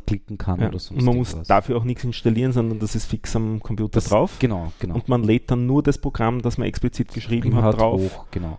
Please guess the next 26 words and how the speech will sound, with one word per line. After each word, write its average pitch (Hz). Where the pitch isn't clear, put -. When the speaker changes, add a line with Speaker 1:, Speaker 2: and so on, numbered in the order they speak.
Speaker 2:
Und, 110
ähm, 101
dann 98
arbeitet -
man 90
da -
Speaker 1:
Genau. -
Speaker 2:
damit, -
ja. 95
Speaker 1:
Und 98
da 98
wär 98
ich 95
jetzt, -
äh, 92
da 92
ich 87
mir 92
billigerweise 95
fünf, -
äh, 92
Temperatursensoren 92
geka-, -
äh, 85
zugelegt -
habe, 87